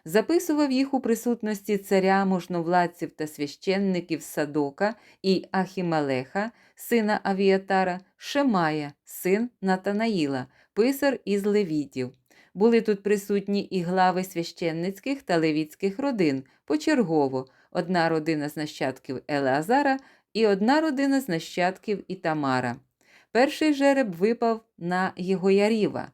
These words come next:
другий — на Єдаїю, третій — на Харіма, четвертий — на Сеоріма, п'ятий — на Малкію, шостий — на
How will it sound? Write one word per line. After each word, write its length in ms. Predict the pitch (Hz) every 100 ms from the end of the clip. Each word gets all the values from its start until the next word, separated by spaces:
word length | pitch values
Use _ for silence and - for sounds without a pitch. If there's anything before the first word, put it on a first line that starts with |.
| _
другий — 600 | 151 160 185 202 247 240 -
на 220 | 156 151
Єдаїю, 800 | 160 185 185 233 190 147 131 120 _ _ _ _
третій — 500 | 180 160 185 226 233
на 160 | 175
Харіма, 640 | 165 156 147 139 135 170 226
четвертий — 640 | - 190 196 262 311 190 156
на 180 | 156
Сеоріма, 760 | 151 - 147 139 135 147 165 185 - _ _
п'ятий — 520 | - 185 202 233 226 202
на 180 | 170
Малкію, 720 | 156 151 135 139 - 180 208 226
шостий — 560 | - - 269 285 240 226
на 280 | 214 208